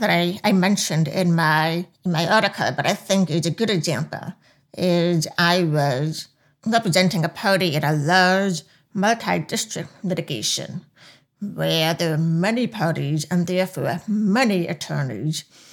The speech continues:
And in one particular hearing, the entire courtroom was full of lawyers.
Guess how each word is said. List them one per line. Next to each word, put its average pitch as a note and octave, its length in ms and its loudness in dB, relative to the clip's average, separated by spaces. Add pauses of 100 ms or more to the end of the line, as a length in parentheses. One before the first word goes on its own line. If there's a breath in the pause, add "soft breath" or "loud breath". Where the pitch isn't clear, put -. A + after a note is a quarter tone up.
(320 loud breath)
And G3 520 0
in F3+ 420 0
one G#3+ 300 2
particular - 480 -6
hearing, F3 640 0 (420 soft breath)
the F#3+ 140 0
entire A#3 640 4
courtroom D3+ 720 -6 (560 soft breath)
was F3+ 320 -2
full - 480 -4
of E3+ 380 4
lawyers. C3 640 -2